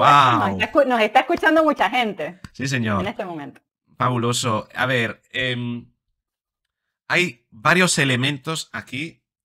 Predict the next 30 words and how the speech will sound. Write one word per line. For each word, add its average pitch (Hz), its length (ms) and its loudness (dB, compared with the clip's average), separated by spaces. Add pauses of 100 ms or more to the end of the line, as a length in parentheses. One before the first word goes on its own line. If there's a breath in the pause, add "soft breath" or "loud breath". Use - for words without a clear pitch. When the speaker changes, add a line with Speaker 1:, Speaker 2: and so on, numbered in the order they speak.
(140)
Speaker 1:
varios 123 340 -6
elementos 135 400 -6
en 101 80 -8
juego. - 380 -14 (1700)
Em, 127 520 -2 (240)
primero, 131 520 -2
voy 143 160 0
a 147 100 2
tratar 139 240 -2
de 147 60 -2
ponerles 123 440 -4
orden. 101 340 -10
Primero, 117 540 -6 (440)
la 127 220 -4
ideología 131 1040 -4
de - 180 -10
Leticia. - 560 -10 (1300)
Que 110 80 -10
una 120 80 -4
ideología 127 560 -4 (200)
muy 131 300 -8
diferente 123 460 -6
de 117 40 -2
la 113 80 -4
que 113 80 -10
puede 110 140 -8
ser 107 120 -8
la 104 60 -6
de 101 120 -8
Kate 110 320 -8